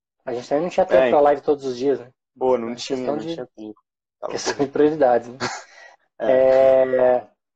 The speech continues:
Speaker 1: não, e, e assim, eu não tô nem falando aqui de eventos pagos, tá? Como é o caso do,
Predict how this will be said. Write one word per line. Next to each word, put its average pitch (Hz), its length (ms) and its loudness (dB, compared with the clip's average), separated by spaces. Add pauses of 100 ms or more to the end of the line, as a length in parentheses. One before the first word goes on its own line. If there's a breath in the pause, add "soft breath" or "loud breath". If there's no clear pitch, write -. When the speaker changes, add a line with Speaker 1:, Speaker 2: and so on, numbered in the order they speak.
(360)
Speaker 1:
não, 180 80 4
e, 147 300 2
e - 20 0
assim, 160 300 2
eu 131 80 4
não 143 80 -2
tô 165 100 4
nem 175 140 2
falando 196 360 4
aqui 185 360 -2
de 165 160 -2
eventos 156 400 -2
pagos, 156 420 0
tá? 139 140 0
Como 127 180 -6
é - 20 2
o 131 60 -2
caso 131 260 0
do, 127 300 -4